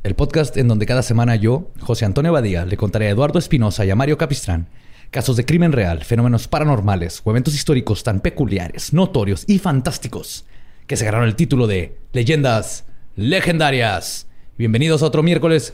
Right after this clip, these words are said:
macabroso de algo macabroso que contaremos hoy. Como siempre me acompaña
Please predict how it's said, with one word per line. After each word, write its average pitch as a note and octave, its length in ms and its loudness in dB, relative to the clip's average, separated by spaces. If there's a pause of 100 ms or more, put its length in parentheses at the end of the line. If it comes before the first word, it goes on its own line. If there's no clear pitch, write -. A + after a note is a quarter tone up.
(140)
macabroso F#3 1040 4 (340)
de C#3 460 2
algo C3+ 500 2
macabroso B2 640 0
que A2+ 80 -2
contaremos C3+ 440 2
hoy. D3+ 240 4 (380)
Como A#2 140 0
siempre A2+ 240 2
me A#2 60 2
acompaña C3 560 0